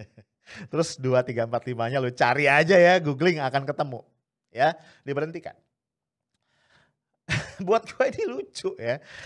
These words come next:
Satu itu satir, ya, dia nggak menyebut, nggak literally menyebut itu Indonesia. Berarti menurut gue, ya, nggak ada yang salah, namanya satir, ya. Kemudian yang lain lagi, ini kan sebenarnya respon, ya, reaksi atas yang terjadi.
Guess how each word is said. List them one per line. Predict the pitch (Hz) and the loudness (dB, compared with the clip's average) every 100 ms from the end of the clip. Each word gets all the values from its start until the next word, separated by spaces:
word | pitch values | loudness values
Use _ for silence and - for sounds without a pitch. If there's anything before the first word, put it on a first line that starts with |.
| - | -6
Satu | - 233 277 | 4 4 4
itu | 302 440 | 2 2
satir, | - 165 120 - 170 | 4 4 2 2 4
ya, | 156 127 117 | 6 4 4
dia | 175 | 2
nggak | 214 156 | 4 4
menyebut, | 160 160 156 208 208 - | 4 -2 2 2 2 -10
nggak | 147 151 185 185 | -6 4 6 6
literally | 180 185 170 165 202 | 0 2 4 6 4
menyebut | 180 160 143 160 185 | 0 -2 0 0 -2
itu | 143 - | -4 -6
Indonesia. | 170 131 120 107 98 - 101 92 - | -6 -6 -8 -10 -14 -6 -6 -6 -8
Berarti | 131 196 269 | 0 0 0
menurut | 262 208 165 143 - | -6 -4 -4 -4 -10
gue, | 110 98 143 - - - _ _ _ | -18 -4 -4 -4 -10 -20 _ _ _
ya, | 160 | -2
nggak | 156 139 | 2 2
ada | 135 | 0
yang | 139 | -4
salah, | 208 285 415 220 | -6 -6 -4 -2
namanya | 147 143 147 | -2 -2 -4
satir, | 196 170 - 302 160 127 _ _ _ _ | -6 -6 -2 0 -2 -8 _ _ _ _
ya. | 98 170 - _ _ _ _ | -14 -14 -16 _ _ _ _
Kemudian | - 226 269 339 | -2 0 4 2
yang | 302 262 240 | 4 2 4
lain | 220 | 2
lagi, | 196 143 113 110 120 151 254 - | 4 2 2 -6 -8 -6 -8 -12
ini | - 262 330 | -10 -10 -6
kan | 339 | -8
sebenarnya | 320 240 220 285 | -6 -4 -4 -4
respon, | 254 240 - - 165 101 78 | -6 -8 -10 -4 -4 -4 -8
ya, | 101 139 | -12 -6
reaksi | 165 - 180 - - 240 - | -6 -6 -8 -10 -12 -12 -10
atas | 160 190 185 | -8 -6 -6
yang | 165 | -8
terjadi. | 160 147 117 101 90 80 | -8 -10 -6 -6 -8 -16